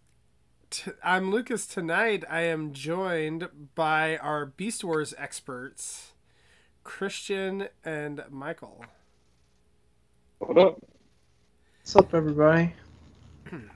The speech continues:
Speaker 1: So, so Anna can't make it because she's not a true Beast Wars fan. I want her, make sure to let her know this, that I
Speaker 2: Yes.
Speaker 1: said this on the podcast, is that
Speaker 2: On
Speaker 1: we had
Speaker 2: record.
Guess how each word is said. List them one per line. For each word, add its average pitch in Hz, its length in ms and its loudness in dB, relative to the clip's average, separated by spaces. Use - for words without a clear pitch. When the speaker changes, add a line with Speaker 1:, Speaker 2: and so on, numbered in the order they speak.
Speaker 1:
So, 190 480 2
so 196 200 -2
Anna 226 340 4
can't 202 280 0
make 185 220 -2
it 160 80 0
because 151 260 -6
she's 175 300 -6
not 160 280 2
a 160 40 -4
true 156 260 -6
Beast 143 300 -10
Wars 170 180 -6
fan. 180 280 -6
I 151 80 -4
want 151 340 -4
her, 170 500 -4
make 180 260 -6
sure 202 200 0
to 185 120 -2
let 139 280 -8
her 165 200 -4
know 139 260 -8
this, 170 500 -6
that 131 80 2
I - 40 2
Speaker 2:
Yes. - 100 -4
Speaker 1:
said 160 180 -2
this 151 220 -4
on 156 260 -6
the 156 80 -6
podcast, 139 880 -8
is 143 300 -10
that 139 80 0
Speaker 2:
On 135 200 6
Speaker 1:
we 156 80 0
had 127 80 2
Speaker 2:
record. 123 540 0